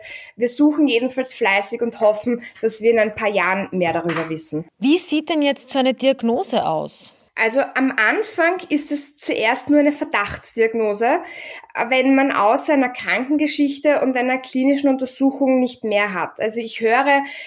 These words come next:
Speaker 1: es ist ein kleiner Hund, der ist sehr gestresst, der hat womöglich Tischreste bekommen oder welche geklaut. Und dann denke ich mir schon, okay,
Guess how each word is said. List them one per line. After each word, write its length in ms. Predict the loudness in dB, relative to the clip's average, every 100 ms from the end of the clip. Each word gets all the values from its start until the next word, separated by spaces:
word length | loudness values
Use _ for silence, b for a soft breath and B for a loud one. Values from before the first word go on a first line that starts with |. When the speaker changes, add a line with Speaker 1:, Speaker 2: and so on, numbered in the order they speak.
| B -4
Speaker 1:
es 160 | -4
ist 100 | -2
ein 160 | -4 -2
kleiner 420 | -2 0 0 0
Hund, 440 | 2 4 2 0 -2
der 140 | 0 0
ist 140 | 0
sehr 100 | -2
gestresst, 720 | -2 -6 -2 2 2 2 -4
der 120 | -8 -8
hat 160 | -8
womöglich 580 | -4 -2 -4 -6 -10 -8
Tischreste 640 | 2 2 2 0 0 -2
bekommen 640 | -8 -8 0 2 4 2 2
oder 200 | -2 -2
welche 280 | -2 -6 -6
geklaut. 560 | -6 0 2 4 2 -2 B B B
Und 160 | -4 0
dann 180 | 2 2
denke 200 | 2 0
ich 100 | 0
mir 100 | 0
schon, 160 | 2
okay, 480 | 0 -2 2 4 2